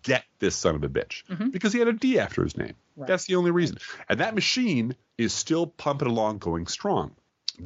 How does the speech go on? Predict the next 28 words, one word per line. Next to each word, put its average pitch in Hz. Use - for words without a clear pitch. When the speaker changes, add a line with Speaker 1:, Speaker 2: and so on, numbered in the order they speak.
Speaker 1:
That 151
is 131
the 131
machine. 120
If 95
you're 151
a 110
liberal, 127
if -
you're 120
a 92
moderate 92
liberal, 117
if 101
you're 113
left 98
of 113
center, 113
wherever 120
you 226
are 123
on 113
that 107
spectrum, 143
that 131
machine 156
hates 131
you -